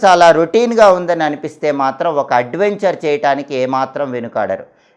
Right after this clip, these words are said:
అడ్వెంచర్ చేసి లైఫ్ని థ్రిల్గా మార్చుకోవాలనే ఆలోచనలు కుంభరాశి ఆడవాళ్ళకి ఎక్కువగా ఉంటాయి. ఆ తర్వాత మీనరాశి ఆడవాళ్ళు తమకు జీవితాంతం అండగా ఉండి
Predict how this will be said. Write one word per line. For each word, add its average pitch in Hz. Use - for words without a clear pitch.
అడ్వెంచర్ 190
చేసి 185
లైఫ్ని 196
థ్రిల్గా 190
మార్చుకోవాలనే 143
ఆలోచనలు 131
కుంభరాశి 131
ఆడవాళ్ళకి 110
ఎక్కువగా 107
ఉంటాయి. 90
ఆ 101
తర్వాత 135
మీనరాశి 156
ఆడవాళ్ళు 123
తమకు 147
జీవితాంతం 180
అండగా 143
ఉండి 113